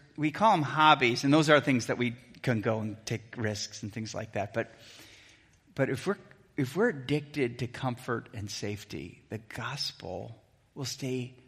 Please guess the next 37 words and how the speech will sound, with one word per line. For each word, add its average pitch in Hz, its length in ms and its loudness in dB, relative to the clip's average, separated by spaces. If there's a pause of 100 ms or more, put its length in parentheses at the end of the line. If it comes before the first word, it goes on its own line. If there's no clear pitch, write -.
(140)
very 139 220 -2
close 123 380 -6
to 107 180 -10
us. 92 200 -14
It 147 100 -6
won't 165 240 -2
move 143 500 2
beyond 113 420 -2
us. 104 180 -8
It 117 80 -6
won't 143 220 0
advance, 110 640 -8 (340)
especially 139 580 -4
to - 140 -14
the 107 140 -10
end 107 200 -6
of 101 60 -8
the 101 140 -10
earth. 98 260 -14 (1000)
And 120 180 -2
yet 123 140 -4
we're 123 80 -4
still 151 340 -4
called 127 420 -4
with 107 160 -10
this 101 220 -10
today - 340 -12
by 95 100 -8
the 110 80 -8
same 139 340 -4
God 107 240 -2
who 113 120 -4
moves 120 420 -2
and 107 180 -8
works 107 420 -10 (720)
and 107 240 -6
acts - 640 -8